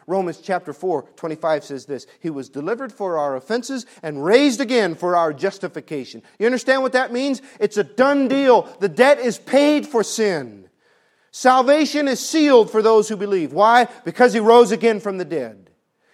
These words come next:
I can look without a doubt to the cross and know who my Savior is. Why? Because He proved what He did on that cross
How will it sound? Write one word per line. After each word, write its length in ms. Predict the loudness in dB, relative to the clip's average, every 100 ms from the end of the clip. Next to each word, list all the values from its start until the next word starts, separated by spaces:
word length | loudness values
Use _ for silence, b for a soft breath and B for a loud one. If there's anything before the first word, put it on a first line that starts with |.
| _ _
I 160 | 2 2
can 260 | 2 0
look 220 | 2 2 2
without 320 | 4 4 4
a 60 |
doubt 320 | 6 6 6 2
to 100 | -4
the 80 |
cross 460 | -4 0 2 2 -2
and 100 | -6
know 140 | -6
who 120 | -6 -8
my 140 | -8
Savior 480 | -8 -10 -10 -14 -20 -20
is. 220 | _ _ _ _ _ _ 0
Why? 280 | 4 4
Because 340 | 4 0 -2 -2
He 100 | -4
proved 420 | -4 0 0 0
what 140 | -2
He 60 | -2
did 140 | 0
on 120 | -2 -2
that 160 | -4
cross 340 | 2 4 4